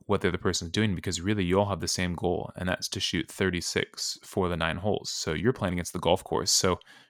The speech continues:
really your opponent is the golf course. However,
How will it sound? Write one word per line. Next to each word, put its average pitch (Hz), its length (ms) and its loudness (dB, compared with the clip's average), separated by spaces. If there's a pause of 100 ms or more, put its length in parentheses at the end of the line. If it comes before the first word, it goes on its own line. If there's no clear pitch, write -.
really 117 340 8
your 92 140 4
opponent 92 420 -2
is 101 160 0
the 98 80 0
golf 90 240 0
course. - 320 -4
However, 95 600 6